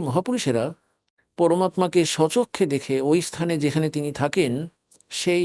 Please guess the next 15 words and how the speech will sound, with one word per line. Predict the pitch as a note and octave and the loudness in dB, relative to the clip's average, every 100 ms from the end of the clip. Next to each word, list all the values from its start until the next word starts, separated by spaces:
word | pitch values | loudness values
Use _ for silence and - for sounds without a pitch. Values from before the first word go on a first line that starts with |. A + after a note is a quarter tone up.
| E3 | 0
সেখানকার | F3+ E3+ F#3 F#3+ D3+ | -2 -2 -2 0 0
ব্যবস্থাপনা | C3+ F3 - G#3+ A3+ G#3+ | 0 -2 -4 -4 -2 -2
দেখে | C#3+ C#3 D3+ A2+ C3 - - | -2 -4 -2 -2 -4 -8 -2
এবং | F3+ G#3 | 0 0
যে | E3 F3+ G3+ | 0 2 2
বিধি | F3 G3+ G3 | 2 0 0
তিনি | G3+ F#3 D3 | 0 0 0
বলে | F3+ | 2
দেন | G3+ G3+ G3 | 2 2 0
তাদেরকে | F#3 F3 F#3 F#3+ D#3 | -2 0 0 0 0
ভক্তি | C#3 D#3+ A#3 | -2 -4 -4
করার, | A3 F3+ D#3 - | -2 0 -2 -2
কারণ | F3 G#3 E3+ | 0 2 0
জগৎগুরুও | C#3+ C#3+ F#3 D3+ D#3 G#3+ C4 D#3 | 0 0 0 0 0 2 0 -2
তিনি। | A#2+ | -2